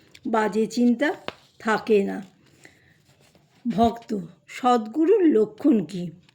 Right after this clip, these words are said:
মহারাজ, সদ্গুরুর কোনো আকাঙ্ক্ষা, বিষয় কামনা থাকবে না। গুরু যদি শিষ্য করে,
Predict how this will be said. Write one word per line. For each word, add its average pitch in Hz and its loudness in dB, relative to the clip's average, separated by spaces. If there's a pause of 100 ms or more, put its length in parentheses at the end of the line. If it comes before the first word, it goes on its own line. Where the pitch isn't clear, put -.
(120)
মহারাজ, 226 -2 (380)
সদ্গুরুর 311 2
কোনো 339 2
আকাঙ্ক্ষা, 262 0 (360)
বিষয় 240 0
কামনা 254 0
থাকবে 196 0
না। 196 -8 (480)
গুরু 254 4
যদি 311 4
শিষ্য 294 -2
করে, 247 0